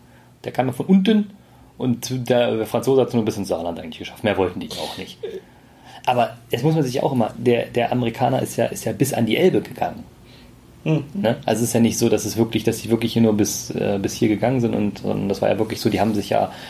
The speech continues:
Speaker 1: auf Höhe der Elbe in Torgau getroffen. Da wird das auch immer noch gefeiert.
Speaker 2: Die Befreiung?
Speaker 1: Nee, das Treffen.
Speaker 2: Ach so.
Speaker 1: Nee, die Befreiung fand man ja im Nachhinein dann nicht so cool.
Speaker 2: Nee,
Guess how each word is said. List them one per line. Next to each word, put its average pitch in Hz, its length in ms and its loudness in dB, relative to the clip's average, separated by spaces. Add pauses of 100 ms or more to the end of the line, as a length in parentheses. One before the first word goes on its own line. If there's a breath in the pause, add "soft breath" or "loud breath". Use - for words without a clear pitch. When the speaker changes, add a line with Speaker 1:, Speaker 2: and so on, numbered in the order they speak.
(100)
Speaker 1:
auf - 200 -2
Höhe 110 120 6
der 101 180 2
Elbe 120 220 4
in 98 400 0 (220)
Torgau 87 340 2
getroffen. - 440 -8
Da 95 80 -4
wird 110 80 2
das 110 100 -4
auch 107 60 -2
immer 104 100 -2
noch 104 120 -4
gefeiert. 90 440 -12 (1300 loud breath)
Speaker 2:
Die 110 40 -6
Befreiung? 98 500 2 (480)
Speaker 1:
Nee, 107 220 0
das 190 160 0
Treffen. - 260 -8 (520)
Speaker 2:
Ach 123 100 2
so. - 180 -2 (180)
Speaker 1:
Nee, 107 180 0
die 101 40 2
Befreiung 110 340 -2
fand 107 200 -4
man 104 100 -2
ja 101 80 0
im 95 60 -2
Nachhinein 98 320 -2
dann 95 140 -4
nicht 101 200 -12
so 104 300 -10
cool. - 100 -20
Speaker 2:
Nee, 135 240 0